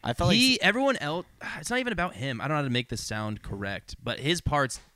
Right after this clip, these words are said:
Speaker 2: were the least fun, enjoyable for me to watch 'cause they seemed the most brutal with the less, without a point, and also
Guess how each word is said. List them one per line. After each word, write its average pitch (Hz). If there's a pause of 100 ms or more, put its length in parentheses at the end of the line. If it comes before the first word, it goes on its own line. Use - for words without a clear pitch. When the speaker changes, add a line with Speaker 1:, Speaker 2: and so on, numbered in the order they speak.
(120)
Speaker 2:
were 127
the 120
least 120
fun, 117
enjoyable 113
for -
me 131
to 113
watch 107
'cause 120
they 117
seemed 139
the 156
most 143
brutal 117
with 117
the 107
less, 104 (500)
without 123
a 123
point, 127
and 123
also 117